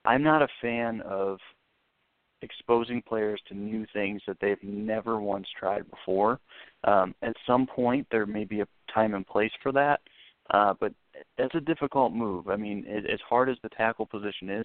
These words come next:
I'd argue that as a rookie, left guard or right guard would be even more difficult just because of the physicality of the position. Um, tackle, you're a little bit more based off of your speed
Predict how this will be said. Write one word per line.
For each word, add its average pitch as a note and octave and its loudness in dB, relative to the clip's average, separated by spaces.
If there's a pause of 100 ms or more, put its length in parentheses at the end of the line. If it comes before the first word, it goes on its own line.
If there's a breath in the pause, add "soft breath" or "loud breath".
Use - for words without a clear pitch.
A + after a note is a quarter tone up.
I'd A2 2
argue A2+ 2
that - -2
as G#2 -2
a F2+ -6
rookie, A#2 -8 (400 soft breath)
left A2 2
guard G#2+ 2
or F#2 -4
right G2+ -4
guard A2 0
would G2+ -10
be G2+ -10
even F#2+ -12
more G#2 -4
difficult F#2 -6 (360 loud breath)
just - -8
because G#2+ 0
of F#2+ -10
the F#2 -6 (100)
physicality G2 2
of E2 -8
the F2 -14
position. F2+ -6 (420 loud breath)
Um, F2+ 0 (320)
tackle, A2 2
you're G2 -8
a G2 -6
little G2+ -6
bit F#2+ -8
more G2+ -6
based G2+ -4
off G2 0
of F#2+ -20
your F#2 -10 (140)
speed G#2 -6